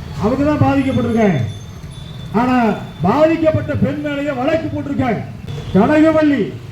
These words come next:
கனகவள்ளி என்று சொல்லக்கூடிய அந்த பெண்மணி மீது எங்களுடைய இலச்சிபாளையம் ஒன்றியத்தில் உள்ள செயலாளருடைய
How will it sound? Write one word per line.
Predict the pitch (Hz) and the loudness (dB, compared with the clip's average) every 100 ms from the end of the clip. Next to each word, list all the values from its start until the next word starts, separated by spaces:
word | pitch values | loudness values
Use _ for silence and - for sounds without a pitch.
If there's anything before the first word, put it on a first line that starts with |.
| - - - | -16 -16 -4
கனகவள்ளி | 185 262 302 302 302 302 | -2 2 2 2 2 -2
என்று | 294 294 | -4 -4
சொல்லக்கூடிய | 302 294 294 277 285 | -2 -2 -2 -2 0
அந்த | 277 - | 0 0
பெண்மணி | 269 277 294 277 | -2 -2 -4 -2
மீது | 277 285 262 214 - - - - - - - - - | 0 0 -2 -4 -8 -12 -12 -12 -12 -12 -10 -6 0
எங்களுடைய | 262 277 269 269 254 226 - - - 196 | 2 2 2 2 2 0 -2 -6 0 2
இலச்சிபாளையம் | 302 - 294 285 277 262 220 | 2 2 0 2 2 0 -2
ஒன்றியத்தில் | 277 294 277 269 | 0 0 0 -2
உள்ள | 262 214 | -2 0
செயலாளருடைய | 247 269 277 254 240 | 0 0 0 0 0